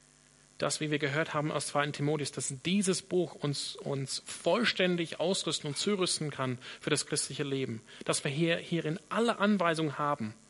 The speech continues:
um zur Errettung an Jesus Christus zu gelangen. So wollen wir aus diesem Wort hören. Denn dieses Wort spricht mit Autorität.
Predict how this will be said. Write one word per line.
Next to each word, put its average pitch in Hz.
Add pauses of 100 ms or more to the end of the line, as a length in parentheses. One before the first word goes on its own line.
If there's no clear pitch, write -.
(340)
um 147
zur 151
Errettung 156
an 147
Jesus 139
Christus - (480)
zu -
gelangen. 127 (340)
So 135
wollen 151
wir 147
aus -
diesem 160
Wort 139 (200)
hören. 135 (1500)
Denn 131
dieses 180
Wort 143
spricht -
mit 143
Autorität. 147